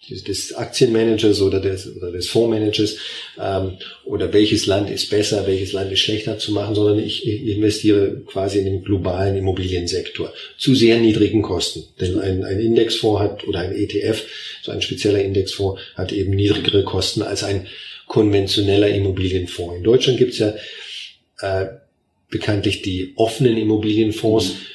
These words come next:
Speaker 1: Die sind im weitesten Sinne vergleichbar mit, äh, Immobilienaktien oder, oder Immobilienaktien-E T Fs. Aber sie haben höhere Kosten,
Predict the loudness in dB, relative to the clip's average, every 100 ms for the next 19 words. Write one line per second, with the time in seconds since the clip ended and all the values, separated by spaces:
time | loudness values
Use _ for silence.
0 | -20 _ _ _ _ -12 -4 0 4 4
1 | 2 2 2 2 2 0 2 2 0 -2
2 | 0 0 0 2 2 2 -4 -8 -10 -12
3 | -8 -6 -6 -4 0 2 2 4 4 2
4 | -4 0 4 4 2 -2 -10 -8 -8 -8
5 | -4 -2 2 2 0 -2 -4 -2 0 2
6 | 2 0 0 -2 -4 -8 _ _ _ _
7 | _ _ _ _ _ -12 -2 0 0 0
8 | 2 4 4 2 2 2 2 2 4 2